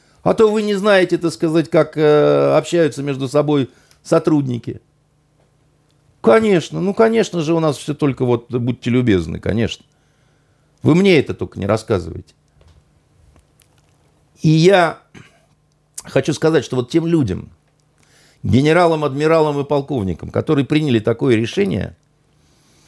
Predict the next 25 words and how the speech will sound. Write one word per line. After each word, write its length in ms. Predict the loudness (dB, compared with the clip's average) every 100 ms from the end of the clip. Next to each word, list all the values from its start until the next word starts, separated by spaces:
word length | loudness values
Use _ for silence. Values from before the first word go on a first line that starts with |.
| _ _
я 260 | 2 4
выказываю 760 | 4 2 0 0 -2 0 0 -2 _ _
полную 640 | 2 4 6 4 0 -2 -4
свою 340 | -4 -2 0
брезгливость 840 | 0 2 2 2 2 2 2 -2 -4
и 60 |
неуважение. 720 | -2 0 0 -2 -2 -4 -8 -16 _ _ _ _ -20 -20 _ _
И 80 | 4
я 200 | 6 4
вас 160 | 0
прошу, 520 | 0 -2 -2 -6 -8 _ _ _ _ _ -8
это 200 | -2 2
наверняка 500 | 2 2 0 -2 -2
старшие 420 | 0 -2 0 -4
офицеры 420 | -4 -4 0 0 0
и 20 |
выше, 340 | -2 -8 -14 _ -20 -20 _ _
вдруг 380 | -4 0 2 2
у 40 | 2
вас 260 | 2 0
в 60 | -4
квартирах 500 | -2 0 0 0 0
найдутся 540 | -2 0 -2 -2 -2 0
мои 400 | 0 0 0 -2
фильмы 520 | -2 0 0 -2